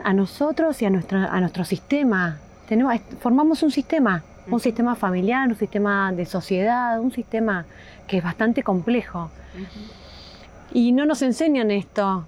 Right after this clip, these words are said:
Speaker 1: en-, ni en el colegio, ni en la facultad, ni en casa. O sea, y yo creo que la gente se está despertando.
Speaker 2: Sí,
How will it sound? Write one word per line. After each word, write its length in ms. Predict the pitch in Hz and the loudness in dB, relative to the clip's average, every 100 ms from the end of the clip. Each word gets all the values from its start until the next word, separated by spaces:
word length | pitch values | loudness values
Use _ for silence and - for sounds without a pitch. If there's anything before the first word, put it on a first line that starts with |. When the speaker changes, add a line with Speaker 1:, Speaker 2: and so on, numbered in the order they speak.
| - | -6
Speaker 1:
en-, 300 | 202 202 196 | -2 0 0
ni 80 | 196 | 2
en 100 | 196 | 2
el 100 | 190 | 0
colegio, 560 | - 208 240 285 - 262 | 2 2 2 2 0 2
ni 80 | 220 | 2
en 60 | |
la 100 | 196 | 2
facultad, 760 | 185 180 190 185 240 254 254 254 | 0 0 -2 0 0 0 2 2
ni 120 | 220 | 2
en 100 | 202 | 2
casa. 880 | 196 254 262 233 - 226 220 220 214 226 | 0 0 0 -2 -2 -2 -2 -4 -6 -10
O 140 | 196 - | -16 -6
sea, 340 | 208 196 196 | -2 0 2
y 160 | 202 208 | 2 2
yo 160 | 262 | 2
creo 220 | 262 302 277 | 0 0 0
que 400 | 240 220 214 - - - - - | 0 0 -2 -4 -14 -20 -20 -4
la 160 | 214 | -2
gente 300 | 196 247 285 | 0 0 0
se 80 | 247 | 0
está 220 | 208 208 | 0 0
despertando. 840 | 208 - 202 185 - 180 170 165 156 - - | -2 -2 -2 -2 -2 -2 -2 -2 -4 -10 -18
Speaker 2:
Sí, 80 | - | -12